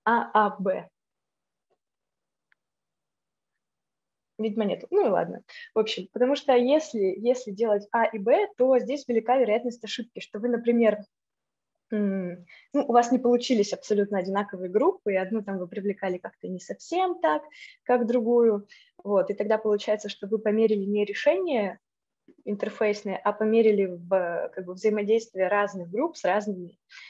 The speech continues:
с разными интерфейсами. Вот. Ну и как бы это уже искаженная аналитика, поэтому иногда проводят, делят гру-, группу, делят, точнее, аудиторию, на которой хотят провести эксперименты, на три части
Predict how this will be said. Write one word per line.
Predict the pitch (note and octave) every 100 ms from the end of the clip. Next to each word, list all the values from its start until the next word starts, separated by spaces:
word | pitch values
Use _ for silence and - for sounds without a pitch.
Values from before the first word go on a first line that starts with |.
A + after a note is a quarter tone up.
| - _
с | -
разными | G3 G#3+ G3+ F3+ E3+ - - _ _ _ _ -
интерфейсами. | F#3+ G#3 C4 F#3+ - F3 F3
Вот. | F#3 -
Ну | C4 A#3
и |
как | A3+ G3
бы | F#3+
это | G3 G3
уже | F#3+ G3+ G3+ F#3 - _ _ _ _ _ _ _ _
искаженная | G3 - A#3 A3+ G#3 F#3
аналитика, | F#3+ F#3 - -
поэтому | G#3 A3+ A3+
иногда | G#3 G3+ G#3+
проводят, | G#3+ F#3+ G#3 G3+ F#3 -
делят | G#3 G#3+ F#3+
гру-, | G#3 - F#3+
группу, | A#3 A#3+ - E3+ - - _ _ _ _ -
делят, | F#3 A3+ G#3
точнее, | G#3 G3+ G#3 -
аудиторию, | G#3 G#3 G3+ G#3 F#3 F3
на |
которой | F#3 - F#3 F3+
хотят | F#3 - F3+ -
провести | - F3 F3+ -
эксперименты, | F3+ - - F#3 F3+ F3+ F3+
на | E3+ D#3+
три | - D#4+
части | F4+ F#4+ F#4+ - F4+